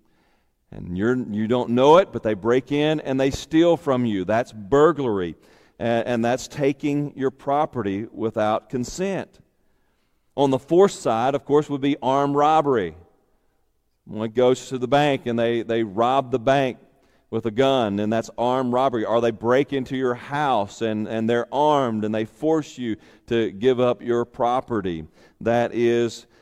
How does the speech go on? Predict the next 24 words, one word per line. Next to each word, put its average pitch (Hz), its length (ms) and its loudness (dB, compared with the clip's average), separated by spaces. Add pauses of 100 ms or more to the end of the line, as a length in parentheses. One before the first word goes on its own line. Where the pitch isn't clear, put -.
(260)
criminal 123 640 0
theft. 127 640 0
But 123 300 -2 (880)
what 180 100 -6
about 196 180 -2
this 214 220 0
one? 90 220 -6
How 110 100 -10
about 143 180 -4
shoplifting? 104 840 -6 (1500)
Shoplifting, 151 880 -4
going 160 320 0
into 160 320 -4
this 139 260 -2
convenience 147 680 -2
store 95 500 -2
and, 92 160 -6 (480)
and, 101 360 -4
"Oh, 120 360 -8
well, 110 260 -10
they'll 135 160 -4
never 123 320 -4
notice 113 400 -2
this." 139 400 0